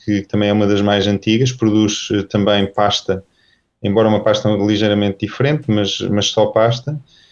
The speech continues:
Eh, e depois, eh, temos em Vila Velha de Ródão,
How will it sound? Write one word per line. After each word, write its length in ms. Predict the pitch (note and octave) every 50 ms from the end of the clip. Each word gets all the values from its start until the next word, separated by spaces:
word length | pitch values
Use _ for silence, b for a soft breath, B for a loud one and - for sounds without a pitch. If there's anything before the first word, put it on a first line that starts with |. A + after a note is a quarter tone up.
| b b b b _ _ _
Eh, 380 | - B2 A#2+ A#2+ B2 B2 B2 -
e 140 | - C#3 C3
depois, 880 | C3 C3 B2+ B2+ - C#3+ C#3+ C3 A#2 G#2+ G2+ G2 F#2+ - - - - -
eh, 340 | G#2+ A2 A2 A2 G#2+ G#2+ G#2+ A2 A2 - - - - A#2 - -
temos 520 | - B2+ A#2+ A2+ A2 A2 G#2 G2 - - -
em 200 | A2+ A2+ A2+ A2+
Vila 320 | G#2+ A#2 C3 B2+ B2 A#2+ A#2+
Velha 260 | B2 B2 A#2+ A#2 A2+
de 100 | G#2 A2+
Ródão, 560 | G2+ A#2 A#2 A2+ A2 G2+ G2+ G2 F#2+ F#2 F#2